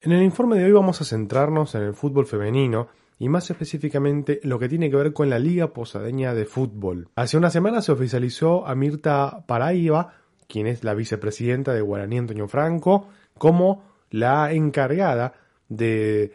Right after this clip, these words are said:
departamento de fútbol femenino de la Liga Posadeña. Paraiba ya formó parte de esta comisión en su momento, en el año dos mil diecinueve, cuando se organizó el primer campeonato oficial de la Liga Posadeña de Fútbol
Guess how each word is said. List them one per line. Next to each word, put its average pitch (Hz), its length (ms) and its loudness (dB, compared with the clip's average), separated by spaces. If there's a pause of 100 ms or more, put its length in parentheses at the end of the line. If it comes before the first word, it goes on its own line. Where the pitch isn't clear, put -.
departamento 123 720 -2
de 139 80 -2
fútbol 147 320 -2
femenino 131 540 -2 (260)
de 107 160 -4
la 110 80 0
Liga 123 320 2
Posadeña. 98 720 -4 (360)
Paraiba 160 360 4
ya 160 160 0
formó 160 280 0
parte 202 300 0
de 131 80 4
esta 123 220 -6
comisión 160 680 0
en 107 160 -2
su 107 200 -12
momento, 170 720 2
en 113 120 2
el 104 40 -4
año 117 180 -2
dos 110 120 -4
mil 113 100 -4
diecinueve, 123 560 2
cuando 143 600 2 (260)
se - 160 -4
organizó 104 320 -2
el 127 80 -2
primer 113 260 -4
campeonato 113 460 -4
oficial 139 680 0 (460)
de 104 560 0
la 98 60 -4
Liga 110 180 -2
Posadeña 107 480 -6
de 104 80 -6
Fútbol 131 440 0